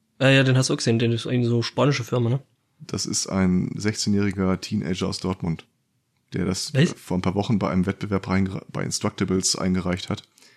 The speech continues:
Speaker 2: Äh, sechzig Dollar für seinen drei D Drucker.
Speaker 1: Nee, äh, äh, das, was ich gefunden hab, war wirklich eine Firma, die die Dinger verkauft.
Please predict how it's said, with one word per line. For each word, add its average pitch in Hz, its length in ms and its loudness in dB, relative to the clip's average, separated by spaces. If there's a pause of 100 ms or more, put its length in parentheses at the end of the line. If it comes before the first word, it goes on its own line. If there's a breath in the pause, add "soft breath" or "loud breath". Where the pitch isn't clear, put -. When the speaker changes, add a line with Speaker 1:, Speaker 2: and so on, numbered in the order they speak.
(760 soft breath)
Speaker 2:
Äh, 92 300 2 (160)
sechzig - 640 -6
Dollar 95 320 2
für 98 160 -6
seinen 95 260 -2
drei 95 160 -8
D 87 140 -4
Drucker. 90 320 -6 (680 loud breath)
Speaker 1:
Nee, 202 280 6
äh, 127 920 2
äh, 139 40 -4
das, 147 200 2
was 151 100 2
ich 190 140 -2
gefunden 214 200 2
hab, 190 140 2
war 165 140 2
wirklich 180 180 2
eine 160 80 4
Firma, 190 260 2
die 180 120 0
die 165 120 -4
Dinger 175 220 2
verkauft. 170 480 -4